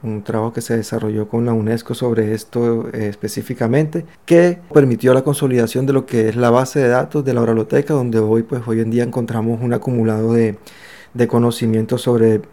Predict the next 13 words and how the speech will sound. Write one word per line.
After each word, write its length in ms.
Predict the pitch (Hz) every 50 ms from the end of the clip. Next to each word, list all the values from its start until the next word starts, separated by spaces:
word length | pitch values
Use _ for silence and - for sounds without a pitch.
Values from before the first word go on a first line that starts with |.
| - -
muchos 320 | - 123 131 123 - 135
aspectos 480 | 139 127 113 - - 120 117 - 135 123
de 80 | 127 123
la 100 | 120 113
vida 200 | 113 117 120 123
del 100 | 123 123
Caribe, 480 | - 139 127 123 131 135 135 135 123 131
culturales, 720 | - 120 113 104 - 113 113 113 113 117 113 113 113 110
políticos, 640 | - 113 110 110 117 117 117 127 123 120 - 117 113
económicos, 840 | 113 - 117 110 107 113 117 117 120 120 - - 120 110 110 - -
de 120 | 117 113
memoria, 540 | 113 113 107 110 113 113 117 117 113 113 113
conflicto, 800 | - 113 110 107 - - 117 117 117 117 - - 113 113 113